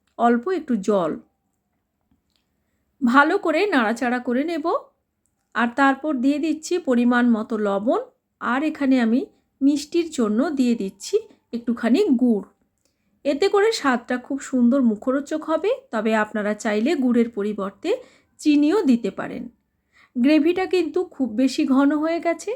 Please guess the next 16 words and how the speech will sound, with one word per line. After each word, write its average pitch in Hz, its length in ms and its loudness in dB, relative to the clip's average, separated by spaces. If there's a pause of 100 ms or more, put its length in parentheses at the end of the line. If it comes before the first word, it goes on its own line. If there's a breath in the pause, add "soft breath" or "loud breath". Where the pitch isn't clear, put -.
সেই 254 260 -2
কারণে 247 400 2
আমি 226 240 0
এখানে 220 300 -2 (140)
আরও 220 240 0
একটু 277 300 0 (540 soft breath)
গরম 247 540 4
জল 226 300 0
যোগ 254 300 0
করে 208 220 -4
নিচ্ছি। 175 440 -12 (2250)
এরপর 320 460 4 (340)
এখানে 240 260 0
আমি 247 180 2
দিয়ে 247 240 0
দিলাম 349 300 -4